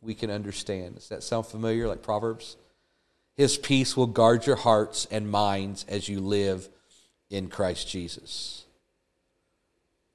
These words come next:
I wanna ask you two questions as I close this out today.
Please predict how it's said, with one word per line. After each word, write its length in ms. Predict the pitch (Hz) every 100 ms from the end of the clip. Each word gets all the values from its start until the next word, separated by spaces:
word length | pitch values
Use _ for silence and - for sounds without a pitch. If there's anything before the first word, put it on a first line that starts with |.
| _ _ -
I 40 |
wanna 120 | 139
ask 180 | 143 123
you 60 | 127
two 160 | -
questions 560 | 117 110 - 98 80 - _ _ _ _ _ _ _ _ -
as 80 | 113
I 60 |
close 320 | 110 120 107
this 160 | 104 -
out 180 | 92 -
today. 360 | 104 98 98